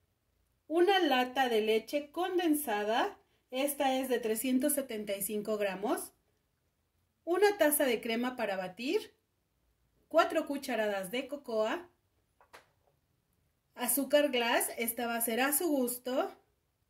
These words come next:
un poquito de plástico adherible,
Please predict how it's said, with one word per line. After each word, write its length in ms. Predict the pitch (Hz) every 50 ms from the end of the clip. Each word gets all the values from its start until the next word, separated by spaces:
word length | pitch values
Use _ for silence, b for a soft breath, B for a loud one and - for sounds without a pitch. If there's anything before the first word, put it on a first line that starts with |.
| _ _ _ _ _ _ _ _ _ _ _ _ _ _ _
un 180 | - 302 330 330
poquito 420 | 381 381 - - 320 285 - 330 311
de 140 | 302 277 277
plástico 580 | - 247 240 233 240 - - 277 262 - 269
adherible, 640 | 247 214 196 190 208 208 208 208 233 269 370 415 -